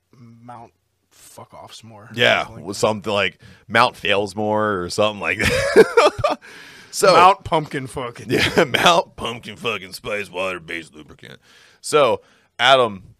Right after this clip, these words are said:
Speaker 2: uh, I'm gonna s-, 'cause usually we go who has the better list, but I wanna say because you added Pumpkin Fucking Spice Water Based Lubricant, I'm gonna give you the first pick.
Speaker 1: Oh, that's making it. It might not even be a real
Speaker 2: No, no,
Speaker 1: product.
Speaker 2: no, I'm just saying
Speaker 1: But
Speaker 2: the
Speaker 1: whoever makes it might sponsor us now.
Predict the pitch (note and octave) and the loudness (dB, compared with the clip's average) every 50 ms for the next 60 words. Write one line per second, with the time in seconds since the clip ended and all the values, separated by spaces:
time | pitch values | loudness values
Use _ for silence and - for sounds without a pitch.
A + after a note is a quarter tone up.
0 | - - G#2+ A#2 A#2 A#2 A#2 A#2 A#2 A#2 A2+ A#2 A#2 A#2 A2+ A#2 A#2+ _ _ _ | -10 -4 -2 0 2 2 4 4 4 4 2 2 0 -2 -4 -6 -10 _ _ _
1 | _ _ _ _ _ - - _ _ _ _ - - - - - - - - - | _ _ _ _ _ -20 -20 _ _ _ _ -20 -20 -20 -20 -20 -20 -20 -20 -20
2 | _ _ _ _ _ _ _ - A#2+ C3+ C#3+ D3 G3+ C#4 E4+ - - - - A2 | _ _ _ _ _ _ _ -6 -6 -6 -4 -4 -6 -6 -6 -8 -10 -12 -14 -14
3 | A#2 A#2+ D#3 A3+ C#4+ C4 F#3 C#3+ A#2+ A2 G2+ A#2+ A#2+ A#2 A2 G2+ F2 - A2+ A2 | -12 -12 -12 -10 -8 -8 -6 -6 -6 -6 -4 -2 -2 -2 -2 -4 -6 -8 -6 -6
4 | G#2+ G2+ E2+ F2+ D#2 G2 F#2 E2 D2+ D2 D#2+ E2 D2+ - - - - - - - | -6 -6 -8 -10 -8 -8 -6 -6 -8 -10 -12 -16 -16 -16 -16 -20 -20 -20 -20 -20
5 | _ _ _ _ _ _ _ _ - C3 C3+ B2 A2 G2 - _ _ _ _ - | _ _ _ _ _ _ _ _ -2 0 2 2 2 0 -4 _ _ _ _ -8
6 | A2 A2 A2+ G#2+ A2 C3 D3 D3+ C#3+ - C#3 C3 A#2 A2+ G#2+ - - A#2 G2+ - | -4 -4 -4 -2 -2 -4 -4 -4 -6 -6 -6 -6 -6 -6 -8 -4 -4 -4 -4 -6
7 | A2 A2+ A#2 - G#2+ F#2+ F2+ G2 G#2 G#2 A2 G#2+ G#2+ G#2 - - G2+ G2+ F#2+ G2+ | -8 -10 -8 -8 -6 -4 -2 -2 -2 -2 -2 -4 -4 -6 -10 -10 -10 -10 -10 -14
8 | G2 - - G2 F#2 - G2 F#2+ - - F#2+ F#2 F#2 - G2 F2+ F#2 F#2+ F2 F2+ | -12 -6 -6 -6 -6 -6 -14 -14 -8 -6 -6 -4 -4 -4 -4 -2 -2 -4 -4 -6
9 | F2 F#2 F#2 F#2 F2+ F2 F#2 - G#2 F#2 E2 F#2 F#2 F2 F2 F2+ F2+ E2+ E2+ - | -8 -8 -8 -10 -10 -10 -10 -10 -10 -10 -10 -10 -10 -10 -12 -12 -10 -10 -10 -12
10 | - - - F2+ F2 F2 E2 E2 - _ - - E2 D2+ D2 - _ - - _ | -12 -10 -8 -6 -4 -4 -6 -8 -10 _ -10 -8 -6 -6 -8 -8 _ -20 -20 _
11 | _ _ _ _ _ _ _ - G3 G3+ F#3+ F3+ E3+ - E3 E3 F3 - - C#3+ | _ _ _ _ _ _ _ -8 -6 -4 -4 -4 -6 -6 -10 -10 -8 -8 -10 -12
12 | A2 F#2+ _ - F3+ E3 D#3+ E3+ F3 F3 E3 D#3+ D3 C#3+ D3+ D#3 D#3 D3 D3 C3+ | -14 -14 _ -4 -4 -2 -2 -2 -2 0 -2 -2 -4 -6 -6 -6 -4 -4 -2 0
13 | D3+ G#3 C4+ D4 C#4 G#3 A#2 C3+ D3+ D#3+ E3+ E3 - - E3+ E3 D3+ B2+ A2+ F#3 | 2 2 2 2 0 0 0 0 0 0 0 -4 -2 0 0 0 0 0 0 0
14 | G#3 A#3 B3+ B3+ G#3+ E3+ D#3 F3+ - - - C#3 A#2+ B2 A#2 G#2+ - - C3+ D3 | 2 2 2 2 0 0 2 0 0 -2 -6 -12 -12 -12 -14 -14 -16 -16 -16 -16
15 | D#3 - - - - - - - - A2+ A2+ | -16 -20 -20 -20 -20 -20 -20 -20 -20 -20 -20